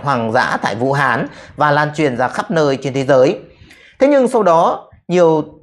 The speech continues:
chứng cứ và thông tin cho rằng không phải là nơi xuất phát của loại virus này và nhiều người nhiễm virus phát bệnh đầu tiên không hề liên quan đến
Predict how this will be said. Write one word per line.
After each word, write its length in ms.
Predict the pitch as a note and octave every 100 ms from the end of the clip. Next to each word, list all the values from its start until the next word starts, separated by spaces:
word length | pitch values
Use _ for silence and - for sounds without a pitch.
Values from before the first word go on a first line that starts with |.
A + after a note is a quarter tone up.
| -
chứng 260 | E3+ A3 -
cứ 280 | D#3+ E3
và 200 | A3+ D3+
thông 300 | C#3 F3 D#3
tin 280 | D3+ D#3+ D#3
cho 200 | E3 D3+
rằng 340 | D3 C3 B2 A#2 - _ _
không 180 | - F3+
phải 280 | E3 G#2+ G2+
là 100 | A2+
nơi 240 | C3 C3+
xuất 220 | - F#3
phát 300 | - G3+ A#3
của 140 | - G#2
loại 220 | A2+ F#2
virus 300 | A2+ D3 E3 D3
này 340 | B2+ A#2 A2+
và 160 | A#2+ A2+
nhiều 260 | B2+ B2
người 220 | A#2 A#2+
nhiễm 260 | A2+ A#2 D#3
virus 280 | D#3+ E3+ A3
phát 280 | - G3+ E3+
bệnh 220 | D3 -
đầu 160 | A#2
tiên 280 | G#2+ D#3 C#3+ - - -
không 180 | - F#3+
hề 180 | D#3+ B2+
liên 240 | C#3+ C3+
quan 280 | C#3+ C3+ A#2
đến 260 | A2 A2+